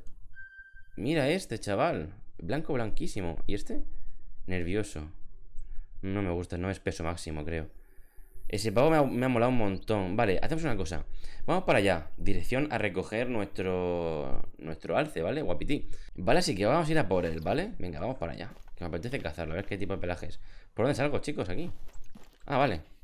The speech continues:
Que la puerta apenas se ve, ¿sabes? Aquí tenemos un, un amiguito. ¡Hostias! Vale, vale. Wow. Se notaba que era hembra, me podía acercar demasiado.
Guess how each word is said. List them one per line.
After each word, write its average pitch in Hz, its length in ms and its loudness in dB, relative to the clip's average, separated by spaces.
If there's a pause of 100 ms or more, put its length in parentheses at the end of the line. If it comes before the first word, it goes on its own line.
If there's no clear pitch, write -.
(200)
Que 127 80 -4
la 95 100 0
puerta 120 220 0
apenas 110 340 2
se 85 140 2
ve, 90 160 0
¿sabes? 90 200 -4 (520)
Aquí 92 160 -2
tenemos 151 300 4
un, 95 600 2
un 107 80 0
amiguito. 104 640 2 (320)
¡Hostias! - 420 -6 (1080)
Vale, 107 260 0
vale. 110 260 2
Wow. 110 420 -4 (3000)
Se - 120 -6
notaba 107 220 0
que 120 60 0
era 107 180 2
hembra, 120 240 2
me 107 80 2
podía 117 200 2
acercar 113 300 2
demasiado. 113 560 0